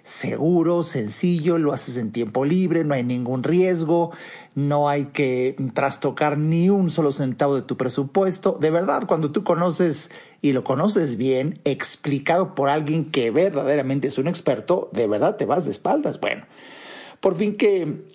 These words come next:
siempre hago un filtro y he de confesarte que a estas alturas de mi vida, pues ya no puedo estar recibiendo a cualquier persona, por lo menos hago un filtro.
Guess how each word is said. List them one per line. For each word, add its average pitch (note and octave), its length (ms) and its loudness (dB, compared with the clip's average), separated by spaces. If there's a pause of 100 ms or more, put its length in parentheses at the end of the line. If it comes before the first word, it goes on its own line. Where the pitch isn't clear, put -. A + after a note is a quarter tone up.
(120)
siempre E3+ 640 2
hago D#3+ 200 2
un D#3+ 120 0
filtro E3+ 560 2 (560)
y B2 220 2
he A#2 60 0
de B2 120 -2
confesarte C3+ 640 0
que - 140 -2
a A2+ 80 2
estas A#2 300 -2
alturas B2+ 380 0
de B2+ 40 -2
mi B2+ 80 0
vida, A#2+ 300 -2
pues A#2 120 -4
ya A2 120 -2
no A#2 120 -4
puedo A#2 140 0
estar A#2 260 -2
recibiendo G#2+ 460 -2
a A#2 80 -8
cualquier A2 340 -2
persona, C3 540 -2
por A2+ 160 -2
lo G#2+ 120 -2
menos C3 280 -4
hago B2+ 120 -2
un D3+ 100 -2
filtro. D#3+ 560 -2